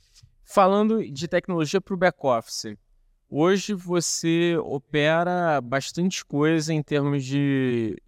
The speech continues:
de, de produção, né? Que no final você compra a matéria-prima, você processa, você envia pras lojas,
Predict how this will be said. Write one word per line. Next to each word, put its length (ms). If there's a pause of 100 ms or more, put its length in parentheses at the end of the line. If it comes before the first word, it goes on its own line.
(120)
de, 960 (560)
de 140
produção, 720
né? 340
Que 140
no 100
final 300
você 220
compra 320
a 20
matéria-prima, 720
você 180
processa, 640
você 220
envia 200
pras 200
lojas, 560